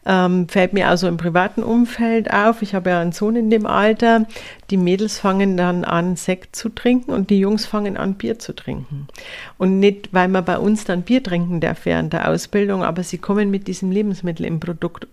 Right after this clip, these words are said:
äh, in Berührung. Und damit haben wir es viel einfacher, Werbung zu machen und zu sagen, „Mach doch mal ein Praktikum bei uns.“ Das,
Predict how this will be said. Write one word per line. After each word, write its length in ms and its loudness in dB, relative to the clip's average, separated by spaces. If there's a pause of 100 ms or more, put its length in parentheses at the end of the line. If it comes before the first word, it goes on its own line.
(120)
äh, 120 0
in 280 -2 (100)
Berührung. 600 4 (560)
Und 180 4
damit 300 4
haben 220 2
wir 80 4
es 120 -2
viel 220 -6
einfacher, 600 -2
Werbung 380 -2
zu 160 -6
machen 360 -2
und 200 -6
zu 80 -6
sagen, 360 0 (640)
„Mach 180 0
doch 140 -4
mal 180 0
ein 100 -2
Praktikum 640 -2
bei 180 0
uns.“ 540 -2
Das, 340 -10